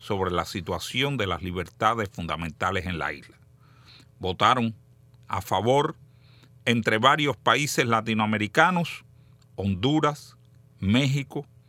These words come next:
Costa Rica y Guatemala. También contó con el respaldo de Canadá, Japón, Israel y Mónaco, además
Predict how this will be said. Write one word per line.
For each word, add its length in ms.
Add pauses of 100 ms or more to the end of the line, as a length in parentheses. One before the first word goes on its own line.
(260)
Costa 320
Rica 340
y 20
Guatemala. 680 (600)
También 460
contó 480
con 160
el 100
respaldo 720 (440)
de 160
Canadá, 540
Japón, 680 (320)
Israel 720 (400)
y 140
Mónaco, 560 (520)
además 720